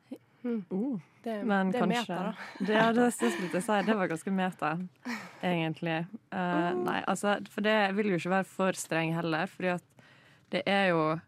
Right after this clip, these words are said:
Speaker 2: kanskje en kan si at det bare ikke er helt for meg. Men jeg ser jo at det er jo, det er jo mange ting som folk,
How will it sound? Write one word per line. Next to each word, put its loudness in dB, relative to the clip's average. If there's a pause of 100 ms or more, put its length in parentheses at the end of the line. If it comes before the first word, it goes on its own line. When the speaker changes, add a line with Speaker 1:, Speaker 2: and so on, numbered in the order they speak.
(280)
Speaker 2:
kanskje -2
en -2
kan -4
si -6
at -4
det -12
bare -4
ikke -8 (100)
er -6
helt -6
for -12
meg. -2 (220)
Men 2
jeg 2
ser 0
jo 2
at -4
det 0
er 2
jo, -2
det -8
er -2
jo 0
mange -4
ting -2
som -8
folk, -4